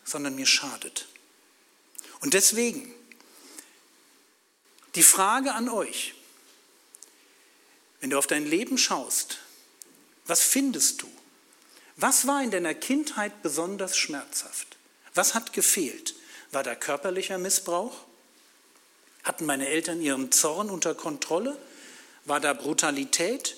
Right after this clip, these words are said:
Bin ich bewusst körperlich verletzt worden? Misshandelt worden? Oder ist das mentaler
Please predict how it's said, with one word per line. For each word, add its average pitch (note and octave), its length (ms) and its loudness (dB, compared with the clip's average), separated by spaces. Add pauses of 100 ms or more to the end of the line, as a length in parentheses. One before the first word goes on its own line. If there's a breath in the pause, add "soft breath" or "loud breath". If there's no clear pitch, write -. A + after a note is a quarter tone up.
(260 loud breath)
Bin C#3+ 120 -6
ich - 140 -2
bewusst D3 480 -2
körperlich F#3 480 -4
verletzt - 520 -2
worden? G#3 360 -2 (1600 loud breath)
Misshandelt F#3+ 560 -4
worden? F#3 240 -4 (1200 loud breath)
Oder E3+ 200 4
ist D#3 180 0
das - 220 0 (640)
mentaler G#3+ 840 -2